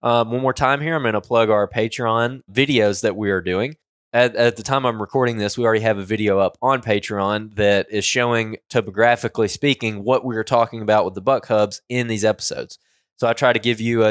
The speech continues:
a decent example of what Shane and Paul are talking about with these two guys from two completely separate areas in the country, independent of one another, have both found to be true, both in Alabama and in the Northeast. And then we brought them together and have the,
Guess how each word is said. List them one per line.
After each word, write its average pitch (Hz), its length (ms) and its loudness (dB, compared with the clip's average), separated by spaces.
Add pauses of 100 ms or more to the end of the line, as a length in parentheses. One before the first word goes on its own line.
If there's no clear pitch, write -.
(120)
a 117 80 -2
decent 127 320 0
example 113 580 0
of 98 200 -4
what 113 260 2
Shane 110 240 0
and 98 80 -6
Paul 110 220 2
are 98 80 -2
talking 107 400 -2
about 95 340 2 (380)
with 113 100 -2
these 110 160 0
two 147 160 0
guys 120 340 2
from 113 140 -8
two 127 220 -2
completely 113 440 -2
separate 117 500 2 (340)
areas 127 260 2
in 120 80 -4
the 107 80 -6
country, 120 560 0
independent 127 540 -4
of 113 80 -8
one 113 180 0
another, 110 480 2
have 98 220 -10
both 160 260 2
found 139 360 0
to 110 60 -4
be 101 120 -6
true, 123 440 0
both 110 240 0
in 110 120 -4
Alabama 120 640 2
and 110 180 -2
in 113 80 -2
the 110 80 -4
Northeast. 107 680 -4 (160)
And 113 120 0
then 117 120 2
we 117 100 0
brought 113 240 4
them 113 140 -4
together 104 260 2
and 98 100 -4
have 104 220 -2
the, 101 180 -2